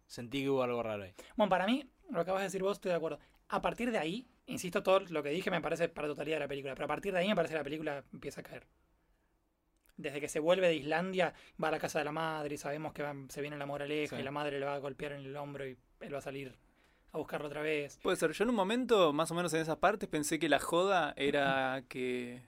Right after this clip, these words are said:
Speaker 3: <laughs> se van a cagar de la risa porque no tiene nada que ver. El fotógrafo le había mandado una foto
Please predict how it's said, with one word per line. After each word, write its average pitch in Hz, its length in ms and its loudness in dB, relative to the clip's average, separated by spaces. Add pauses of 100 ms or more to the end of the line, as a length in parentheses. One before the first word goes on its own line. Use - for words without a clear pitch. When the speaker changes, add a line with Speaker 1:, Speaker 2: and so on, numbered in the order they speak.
(140)
Speaker 3:
<laughs> - 1160 -6
se - 120 -8
van 175 100 -4
a 190 40 -2
cagar 175 160 6
de 156 60 10
la 147 100 8
risa 156 220 4
porque 139 140 2
no 143 80 -4
tiene 147 160 0
nada 143 140 2
que 135 80 0
ver. 131 140 -2 (760)
El - 160 -8
fotógrafo 175 800 4 (580)
le 135 100 -4
había 151 140 2
mandado 160 220 2
una 151 140 4
foto 143 480 2